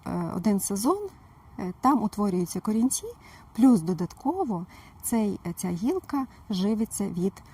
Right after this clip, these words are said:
маточного куща. Тому і приживаємось сто відсотків. Зараз я покажу, як це зробити.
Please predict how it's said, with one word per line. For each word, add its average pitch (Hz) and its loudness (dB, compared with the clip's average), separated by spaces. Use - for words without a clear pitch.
маточного 180 0
куща. 175 -4
Тому 220 2
і 254 2
приживаємось 190 -2
сто - -8
відсотків. - -8
Зараз 269 2
я 190 -4
покажу, 175 -10
як 208 -4
це 196 -10
зробити. - -14